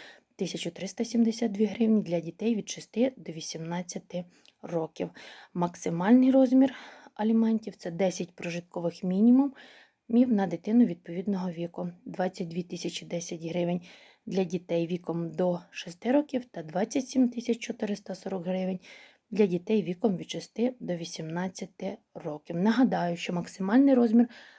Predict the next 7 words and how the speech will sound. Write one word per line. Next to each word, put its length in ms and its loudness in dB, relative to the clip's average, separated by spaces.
аліментів 760 0
може 240 -2
встановлюватися 1300 -2
більшим 640 -6
за 600 0
домовленістю 1200 -2
батьків. 540 -10